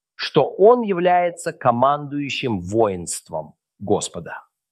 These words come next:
На самом деле это говорит о том, что он является главой Божьей армии или воинства.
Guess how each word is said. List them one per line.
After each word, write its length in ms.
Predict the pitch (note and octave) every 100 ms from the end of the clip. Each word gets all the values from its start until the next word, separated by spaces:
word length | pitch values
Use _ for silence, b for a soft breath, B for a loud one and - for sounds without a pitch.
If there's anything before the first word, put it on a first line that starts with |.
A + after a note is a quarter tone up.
| _ _ _ _ _ _ _ _ _ _
На 120 | B2+ B2
самом 500 | - A#3 C4+ B3+ F#3+
деле 300 | G#3 F#3+ E3+
это 160 | D#3+
говорит 480 | C#3 C#3 C3 C#3+ C3+
о 80 | G#2+
том, 260 | D#3+ E3
что 200 | D3+ -
он 100 | B2+
является 960 | A#2 A2+ A2 B2 B2+ B2 A#2+ - B2 - -
главой 920 | G#2 A2 G#2 F#2+ G#2+ D3+ F3+ F3 -
Божьей 840 | A#2 G#2 B2+ C#3 A#2 A2 A#2 A2+ _ _ _ -
армии 520 | A2+ F#2 F2 D#2+ D2+ -
или 160 | F#2
воинства. 680 | F2 E2+ D2+ D#2 - -